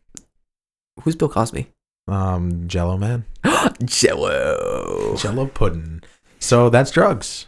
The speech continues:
Speaker 1: Uh, yep, drugs. Uh, did we change your perspective on drugs?
Speaker 2: Let us know at facebook dot com slash we need to talk show.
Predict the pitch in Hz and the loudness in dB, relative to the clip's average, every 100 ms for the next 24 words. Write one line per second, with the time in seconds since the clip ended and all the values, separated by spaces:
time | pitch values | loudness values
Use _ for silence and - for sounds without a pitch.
0 | - _ _ 82 95 - 131 - - 117 | -20 _ _ -4 -2 2 2 2 4 4
1 | 117 - 98 98 90 - - 110 131 131 | 4 2 4 6 4 0 2 4 4 4
2 | 139 135 131 147 - 151 160 165 160 175 | 4 6 6 6 4 4 4 4 6 6
3 | 185 - - - _ _ _ 95 85 85 | 4 0 -4 -6 _ _ _ -4 0 2
4 | 90 110 110 131 98 - 127 - 127 131 | 2 4 4 6 4 4 2 4 4 4
5 | - 131 127 110 107 123 156 101 95 110 | 4 2 2 0 0 0 2 0 0 -2
6 | 143 104 87 85 | -2 -2 0 -2